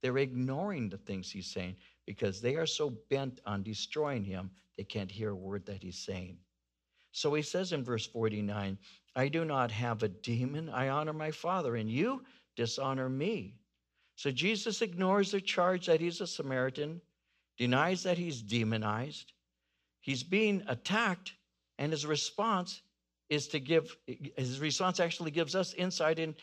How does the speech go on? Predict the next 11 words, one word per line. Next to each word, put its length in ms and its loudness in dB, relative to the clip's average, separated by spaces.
into 200 4
how 200 6
we 260 0
should 280 0
respond. 760 0
He 120 -2
dealt 320 8
with 140 2
the 100 0
attack 400 2
clearly, 560 0